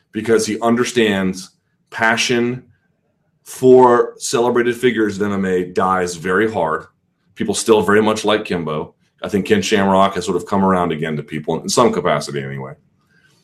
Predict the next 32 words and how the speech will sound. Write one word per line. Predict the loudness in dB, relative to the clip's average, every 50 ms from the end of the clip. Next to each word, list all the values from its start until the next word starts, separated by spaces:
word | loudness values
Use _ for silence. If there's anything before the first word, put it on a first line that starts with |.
| _ _ _ _ _ -20 -20 _ _ _ _ 0
And | 0 2 2 0 0 4
it's | 4 4 6 6
a | 6 4 4 4
fight | 0 0 2 4 6 6 6 4 2 0 2
designed | 4 4 4 4 2 2 2 4 6 6 6 4 4 2 0 -2 -4 -6 -8
to | -8 -6
produce | -4 -2 -2 0 0 0 0 -2 -4
T | -6 -4 -2 -2 0
V | 0 0 0
ratings. | 0 0 0 0 -2 -4 -8 -12 -12 -4 0
That's | 0 0 0 0
first | -4 0 4 4 6 6 4 0
and | -4 -6
foremost | -4 0 4 4 6 6 6 6 4 4 2 0 -6 -12 _ _ _ _ _ _
what | -2 2 4 4 6 4
it's | 4 2 0 -2
about. | -2 0 0 0 0 -2 -6 -12 _ _ _ _ _ _ _ _ _ _ _ _ _ _ _ _ _
That | -4 0 2 4 6 6
it | 6 6
may | 6 6 6
produce | 6 4 2 4 4 4 4 4
action | 4 4 2 0 0 2 2 2
is | 2 2 2 2 2 0 -2 -4 -6 -6
an | -6 -4
ancillary | -4 -6 -4 -2 0 2 4 4 4 2 0
benefit, | 0 0 0 0 0 0 0 0 0 0 -2 -4 -8 _ _ _ _ _ _
but | -4 -2
it's | -2 -2 0
not | 0 0 0
the | 0 -2
direct | -2 0 0 0 0 0 -4 -8 -10 -8
aim. | -6 -6 -6 -8 -10 -14